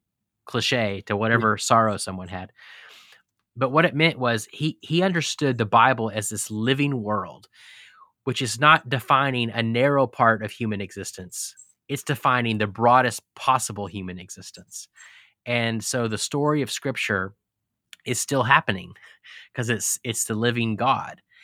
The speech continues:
Speaker 1: And the story that Scripture def-, defines and describes for us, and that is, is included with the closing of the canon, is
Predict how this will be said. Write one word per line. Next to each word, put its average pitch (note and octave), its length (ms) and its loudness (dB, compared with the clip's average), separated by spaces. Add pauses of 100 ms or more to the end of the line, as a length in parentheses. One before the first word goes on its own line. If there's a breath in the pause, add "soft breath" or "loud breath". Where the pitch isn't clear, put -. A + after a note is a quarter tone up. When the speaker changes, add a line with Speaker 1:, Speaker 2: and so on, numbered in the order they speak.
(440 loud breath)
Speaker 1:
And A#2 400 2
the A2+ 80 -4
story C#3+ 440 2
that A#2+ 140 0
Scripture B2+ 640 0 (1500)
def-, B2 300 -10
defines A#2+ 580 -2
and A2 80 -6
describes A2 520 0
for G2 200 -6
us, A2+ 300 -6
and A2 140 -4
that G#2 100 -2
is, G2 360 -6
is A#2 340 -10
included B2 540 -2
with A2 180 -4
the G#2+ 100 -6
closing A2+ 420 -2
of G#2 120 -4
the - 60 -14
canon, A#2 460 -6 (680 loud breath)
is F#3 520 6